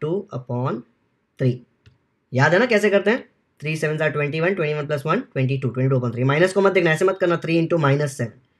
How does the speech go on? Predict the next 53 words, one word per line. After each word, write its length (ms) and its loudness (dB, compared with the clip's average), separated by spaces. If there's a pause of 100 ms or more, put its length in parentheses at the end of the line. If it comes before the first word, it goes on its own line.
(280)
माइनस 320 0
को 60 -2
मैंने 160 2
अलग 160 2
से 120 2
ही 60 4
रख 100 2
दिया 200 -12
है, 100 -20 (300)
ठीक 140 -6
है? 160 -2 (240)
अब 120 -2
ये 260 2
तो 200 -2
सेम 380 0
नंबर 300 2
से 160 -2
ही 80 2
मैं 140 2
खेल 180 0
रहा 120 -2
हूँ, 100 -4
नंबर 200 -2
के 100 -4
साथ 160 -2
कुछ 200 -6
इनवर्स 260 -4
विनवर्स 220 -2
नहीं 100 0
निकाला, 240 0
तो 100 -4
ये 100 0
इक्वल 260 -2
ही 100 2
है 60 4
अब 160 0
तक, 180 -12
ठीक 140 -8
है? 120 -4 (520)
तो 60 -4
ये 160 4
आ 160 6
गया 140 0
माइनस 440 0
ट्वेंटी 260 -4
टू 100 -2
upon 320 -4
थ्री। 120 -16 (460)
तो 60 0
इसका 280 -2
इनवर्स 360 4
क्या 160 2
आएगा? 180 0